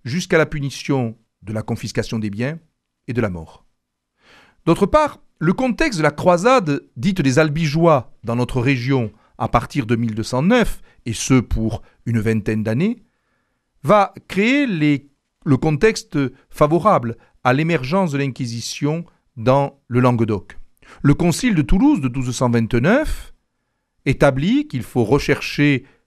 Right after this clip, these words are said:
les hérétiques en tout lieu, qu'il faut organiser éventuellement la prison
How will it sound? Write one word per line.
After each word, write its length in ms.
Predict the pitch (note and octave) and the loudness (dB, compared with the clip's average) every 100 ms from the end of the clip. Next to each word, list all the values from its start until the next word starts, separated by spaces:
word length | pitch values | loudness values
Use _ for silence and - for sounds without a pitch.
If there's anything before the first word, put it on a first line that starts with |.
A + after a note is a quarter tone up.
| _ - | _ -14
les 320 | F#2 A2 A2 | -8 -4 0
hérétiques 640 | B2 E3+ G#3 C4+ C#4 - G#2+ _ _ | 2 2 2 0 0 -6 -8 _ _
en 180 | G#2+ G#2+ | -6 -4
tout 200 | B2 A3+ | 0 0
lieu, 360 | F3+ A#2 G2+ - _ _ _ _ _ _ - | 2 2 0 -8 _ _ _ _ _ _ -10
qu'il 140 | - C3 | -4 -2
faut 160 | D#3+ | 2
organiser 580 | D3+ B2+ C#3 C#3+ B2 C#3 | 2 4 2 0 0 0
éventuellement 840 | B2+ B2 A#2 B2+ B2+ D#3 D#3 - _ | 2 0 0 -2 0 0 0 -6 _
la 160 | G#2+ A2 | -8 -8
prison 540 | - G#3 F#3+ A#2+ G#2 | -2 0 2 0 -2